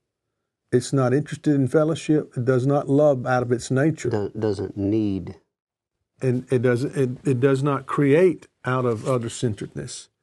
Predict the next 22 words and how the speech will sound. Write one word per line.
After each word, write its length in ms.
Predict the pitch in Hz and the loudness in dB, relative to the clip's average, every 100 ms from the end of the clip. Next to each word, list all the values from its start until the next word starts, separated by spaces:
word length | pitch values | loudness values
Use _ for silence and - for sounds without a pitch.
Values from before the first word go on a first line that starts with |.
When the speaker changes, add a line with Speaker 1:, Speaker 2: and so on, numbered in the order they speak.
| _ | _
Speaker 2:
Yeah. 200 | - 85 80 | -8 -8 -2
Speaker 1:
So 240 | - 127 | 2 4
this 260 | 135 175 156 | 4 2 -2
is, 140 | 135 | -4
to 120 | - | -2
me, 300 | 127 151 175 | 0 4 4
is 180 | 143 113 | 2 0
that 220 | 127 - | 0 -2
this 260 | - 147 170 | 2 2 2
is 120 | 127 | -2
why 260 | 123 143 131 | 2 2 2
the 100 | 117 | -2
Trinity, 440 | - 185 185 131 | 0 2 2 2
one 180 | 131 165 | 2 2
of 80 | 156 | 4
the 60 | |
reasons 220 | 127 117 123 | 2 2 -4
it's 100 | - | -4
so 260 | - 120 | 0 0
critical 560 | 127 - 214 165 - 90 | -2 4 4 4 -4 -2
is 140 | 117 | -2
because 440 | 120 127 131 110 | -2 0 2 0